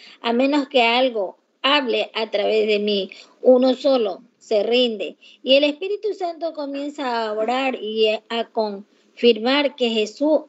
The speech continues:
ha resucitado de los muertos. Y él dijo, Las cosas que yo hago, yo no escuchen para los nuevos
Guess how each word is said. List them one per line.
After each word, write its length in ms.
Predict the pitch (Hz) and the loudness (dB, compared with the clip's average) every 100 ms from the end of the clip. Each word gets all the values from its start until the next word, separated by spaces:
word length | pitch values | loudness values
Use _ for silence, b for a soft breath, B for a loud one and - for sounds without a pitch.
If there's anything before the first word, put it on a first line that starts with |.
| - | -4
ha 140 | 247 | -2
resucitado 840 | 220 233 220 208 226 - 254 269 254 | 0 0 -4 -10 -12 0 2 4 4
de 160 | 208 | 2
los 180 | 190 196 | 0 -4
muertos. 540 | 202 202 208 202 - - B B B B B | -8 -6 -6 -8 -16 -20 B B B B B
Y 160 | 262 285 | 2 4
él 180 | 339 349 | 4 0
dijo, 500 | 381 381 - 220 - _ _ | -4 -4 -8 -18 -20 _ _
Las 240 | 196 196 | -16 -14
cosas 400 | - 262 330 320 | -10 -8 -8 -8
que 240 | - 262 | -6 -6
yo 400 | 254 277 277 - _ | -2 -2 -2 -8 _
hago, 520 | 262 302 262 208 151 - | -4 -4 -4 -6 -8 -12
yo 280 | 190 247 269 | -4 0 2
no 500 | 302 294 277 214 - _ b b b - | 2 2 2 2 -4 _ b b b 4
escuchen 840 | 262 - - 185 185 247 180 151 _ _ | 4 4 -4 -8 -8 -8 -8 -10 _ _
para 300 | 240 233 226 | -2 0 0
los 300 | 208 196 - | -2 -6 -8
nuevos 500 | 233 262 247 208 | -4 -2 -2 -4